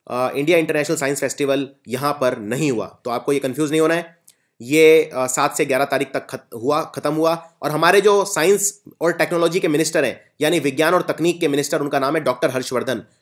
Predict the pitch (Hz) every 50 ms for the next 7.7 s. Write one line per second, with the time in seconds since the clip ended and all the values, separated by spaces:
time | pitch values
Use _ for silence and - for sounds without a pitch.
0 | _ - 135 160 156 156 156 - 165 156 147 147 160 170 147 151 147 - 170 147
1 | 147 151 147 151 147 147 160 160 165 156 160 - _ _ _ _ _ _ _ _
2 | _ _ _ _ - 120 127 127 135 143 143 139 143 151 151 151 151 151 - 196
3 | 196 190 151 160 156 147 - 165 151 165 160 147 131 139 151 147 151 151 151 -
4 | 151 147 160 160 - - 135 143 156 160 151 151 143 135 147 139 139 135 135 143
5 | 131 131 147 156 135 151 151 - - 131 143 156 147 135 135 131 127 - 147 131
6 | 127 123 131 127 123 120 123 127 151 156 151 151 - _ _ - - 156 160 156
7 | 160 175 156 147 143 151 143 143 147 147 147 143 -